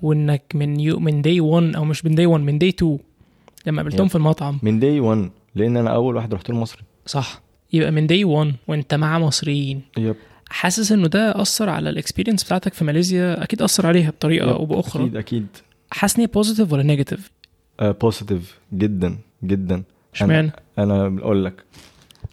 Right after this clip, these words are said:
Speaker 2: أنا، آه، مش هقول لك إن المصريين أجمل ناس في العالم، وإن إحنا شعبنا شعب الله المختار، تمام، وإنه الطفل المصري أصلًا طفل في العالم والجو ده.
Speaker 1: <laughs>
Speaker 2: بس you are still connected your culture. أنت لسه connected للculture بتاعك، أنت لسه محافظ عليه.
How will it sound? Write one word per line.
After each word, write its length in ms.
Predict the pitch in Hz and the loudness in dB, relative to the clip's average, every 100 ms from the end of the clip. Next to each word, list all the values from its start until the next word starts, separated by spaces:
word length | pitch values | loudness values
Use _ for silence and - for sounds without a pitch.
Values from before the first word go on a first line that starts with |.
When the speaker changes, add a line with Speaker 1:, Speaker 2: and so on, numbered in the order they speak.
| - | -2
Speaker 2:
أنا، 160 | 113 110 | 2 4
آه، 200 | 117 127 | 4 4
مش 200 | 120 113 | 2 0
هقول 140 | 117 | 0
لك 140 | 117 110 | 2 2
إن 100 | 101 | 2
المصريين 420 | 98 90 110 117 | 2 0 -2 -2
أجمل 260 | 107 110 101 | -2 0 0
ناس 140 | 104 | 0
في 60 | 107 | 0
العالم، 340 | 101 120 185 - _ - | 0 0 -4 -12 _ -4
وإن 180 | 92 101 | -2 -2
إحنا 220 | 95 101 | 0 -2
شعبنا 840 | 95 90 104 104 98 92 90 87 | 0 0 2 2 2 2 0 -2
شعب 220 | 90 104 | 0 0
الله 120 | 104 107 | 2 0
المختار، 500 | 107 - 110 123 - | 0 0 0 -2 -8
تمام، 360 | 92 98 110 101 | -2 0 2 0
وإنه 560 | 95 92 90 90 - - | 0 0 -2 -4 -6 -8
الطفل 240 | - 107 | -8 -4
المصري 300 | 113 113 120 | 0 0 2
أصلًا 340 | 110 113 117 101 | 2 2 0 0
طفل 80 | 104 | -2
في 140 | 107 107 | -4 0
العالم 260 | 101 113 | 2 2
والجو 260 | 104 104 107 | 2 4 4
ده. 180 | 110 135 - - - | 4 2 -6 -14 -16
Speaker 1:
<laughs> 300 | - - - | -20 -16 0
Speaker 2:
بس 480 | 95 123 127 - - _ 98 | 2 2 -2 -12 -16 _ 0
you 40 | |
are 100 | 101 | 0
still 200 | 98 147 - | 0 -4 0
connected 280 | 113 131 123 101 | 0 2 0 2
your 140 | 98 - | 0 2
culture. 320 | 104 95 90 - | -2 -2 -8 -4
أنت 140 | 98 98 | -4 -2
لسه 240 | 113 - | -2 -4
connected 360 | - 104 - 104 | -2 -2 -2 -2
للculture 380 | 95 92 104 - | -4 -2 -2 -2
بتاعك، 480 | 95 - 95 92 - | -8 -4 0 0 -2
أنت 180 | 90 90 | -4 -2
لسه 220 | 95 - | -4 -4
محافظ 300 | 90 101 101 | -4 -4 -2
عليه. 280 | 92 98 | 0 2